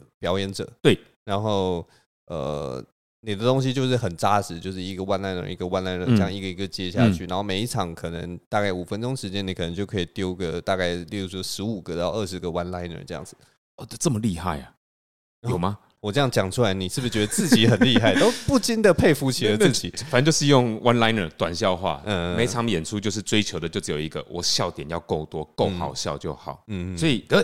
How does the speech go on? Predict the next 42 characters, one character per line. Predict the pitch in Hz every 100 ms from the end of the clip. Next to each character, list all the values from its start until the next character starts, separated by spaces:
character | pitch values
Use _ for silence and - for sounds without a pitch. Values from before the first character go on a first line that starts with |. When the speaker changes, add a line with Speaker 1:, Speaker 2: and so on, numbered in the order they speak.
| -
Speaker 2:
哎， |
现， | 160 160
现 | -
在 | 175
回 | 123 107
头 | 98
来 | 87
看， | 104 80 -
我 | 107
会 |
觉 | 104
得 | 90
那 | 98
时 | 90
候 | 90
的 | 90
我 | 76 71
是 | -
有 | 95
点 | 80
问 | 76 87
题。 | - - _ _ _ _ _ _ _
Speaker 1:
怎 | -
么 | 90
说？ | - 90 120
Speaker 2:
因 |
为 | 151
像 | 131 135
那 | 131
时 | 117 101
候 | 107 104 90 87
就 | 85 107 92 - _
争 | 123 120
霸 | 107
赛 | 107
结 | 87 85
束， | 82 98 76 - _ _ _ _ _
然 | 92
后 | 90 107
有 | 92
听 | 80 - 101 101
到 | 98 85